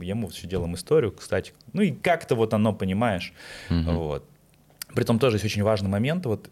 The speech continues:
Speaker 1: есть нетворкеры, такие профессионалы, которые занимаются, да, вот этим наладкой с-, э, с-, связей. У тебя каждый контакт, с которым ты даже уже успел войти в какую-то коммуникацию,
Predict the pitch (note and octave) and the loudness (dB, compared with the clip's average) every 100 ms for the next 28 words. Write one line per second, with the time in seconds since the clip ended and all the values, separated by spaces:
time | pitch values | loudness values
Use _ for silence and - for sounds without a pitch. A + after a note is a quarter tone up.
0 | - G2 G#2 G#2 G#2 - A#2+ - D3+ B2 | -8 -4 -2 -2 -2 0 0 2 0 0
1 | G2+ F#2+ - - - - F#2+ - F#2+ D2+ | 0 -2 -6 -6 -6 -8 -6 -2 0 -2
2 | C#2+ - D#2 D#2 D2+ F2 D#2+ D#2 D#2 - | -4 -6 -6 -6 -6 -8 -6 -4 -6 -10
3 | - F2 F#2+ F2+ - - - - - G2 | -10 -8 -8 -10 -14 -16 -14 -14 -4 0
4 | F#2+ G2 F2+ - E2+ - G2 F2 E2 - | 2 2 0 -4 -6 -4 -4 -4 -4 -12
5 | - - F#2+ E2+ E2+ - - - F2 F2 | -16 -14 -10 -10 -10 -10 -10 -6 0 0
6 | D#2+ D#2 D2 - - G#2+ - G2+ B2+ B2 | 0 -6 -10 -12 -10 -6 -4 0 0 2
7 | B2 G#2 G2 G2 G2 C#3 F#3+ - - - | -2 0 -2 -2 -2 -2 -4 -8 -20 -18
8 | - F#2 G2+ F#2 F2 F2+ F#2 E2+ E2+ E2 | -8 -2 0 0 -2 -2 0 0 -2 -2
9 | E2+ E2+ - - E2+ D#2 E2+ - F#2+ D#2+ | -2 -4 -4 -2 0 0 -4 -6 -10 -10
10 | - E2+ E2+ E2+ E2+ E2+ B2+ - - G2 | -6 -6 -6 -6 -4 -2 -2 -2 -4 -4
11 | E2 | -6